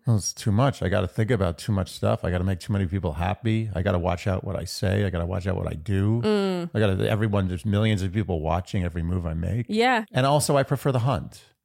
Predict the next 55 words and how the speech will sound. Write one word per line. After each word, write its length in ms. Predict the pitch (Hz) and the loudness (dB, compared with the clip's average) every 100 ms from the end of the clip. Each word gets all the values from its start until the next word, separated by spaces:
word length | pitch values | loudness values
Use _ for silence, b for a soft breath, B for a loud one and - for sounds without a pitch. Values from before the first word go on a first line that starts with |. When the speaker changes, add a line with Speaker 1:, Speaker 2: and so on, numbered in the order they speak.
| _ | _
Speaker 2:
Yeah. 240 | 226 240 | 2 4
Speaker 1:
Like, 80 | 214 | 4
I 80 | 127 | 4
don't 180 | 135 127 | 4 4
want, 200 | 123 123 | 4 4
I 120 | 131 | 2
don't, 120 | 139 | 2
it's 160 | 139 135 | 2 2
like 100 | 127 | 2
a 60 | |
zoo 240 | 107 127 135 | 2 4 4
animal. 540 | 90 78 82 - 95 - _ | 2 0 -4 -6 -8 -12 _
Like, 180 | 110 98 | -2 0
who's 200 | 110 85 | 0 2
getting 220 | 113 104 | 2 2
thrown 460 | 90 - 107 104 104 | 0 0 2 4 2
like 180 | 101 82 | 2 2
meat 280 | 92 95 | 2 2
to 80 | 92 | 0
some 240 | 87 101 98 | -2 0 2
lion 340 | 82 87 92 | 2 2 2
who's 120 | 90 | 0
just 120 | 78 76 | -2 -8
like, 160 | 73 | -8
"Uh." 440 | 69 - - - 85 - B B B B B B B - | -8 -12 -14 -14 -16 -16 B B B B B B B -4
I 160 | - 110 | 0 4
don't 140 | 113 | 4
wanna 140 | 117 104 | 4 4
be 100 | 95 | 4
that 180 | 80 - | 2 0
Speaker 2:
<laughs> 20 | |
Speaker 1:
lion. 160 | 71 | 0
Speaker 2:
It's 160 | 226 220 | 0 2
less 220 | 233 220 | 2 2
satisfying 560 | - 208 196 208 185 139 | 2 2 2 0 2 4
Speaker 1:
Yeah. 100 | 107 | 4
Speaker 2:
if 60 | |
you 60 | 87 | 2
didn't 180 | 170 165 | 0 -2
have 140 | 160 | -4
to 240 | - 156 147 | -4 -4 -2
hunt 240 | 175 156 | -2 -4
for 160 | - 160 | -4 -4
it 60 | |
yourself. 460 | - 151 - 151 - | -4 -6 -4 -6 -2
Speaker 1:
Yeah, 100 | 160 | 2
I 20 | |
wanna 180 | 113 120 | 4 4
be 80 | 120 | 4
in 60 | 120 | 2
the 60 | |
Serengeti, 800 | 107 - 120 113 113 120 - 98 - | 2 2 2 4 4 2 0 -6 -4
you 80 | 208 | 2
Speaker 2:
Mm. 160 | 214 | 2
Speaker 1:
know? 260 | 151 120 120 | 4 0 -2